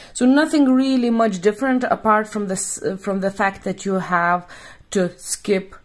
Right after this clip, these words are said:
a chain underneath. So nothing difficult. Uh, and then you get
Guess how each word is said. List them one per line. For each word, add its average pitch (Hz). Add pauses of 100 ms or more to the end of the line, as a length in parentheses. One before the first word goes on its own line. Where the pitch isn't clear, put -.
(500)
a 180
chain 180
underneath. 175
So 185
nothing 233
difficult. 214 (880)
Uh, 214
and 202
then 214
you 208
get 196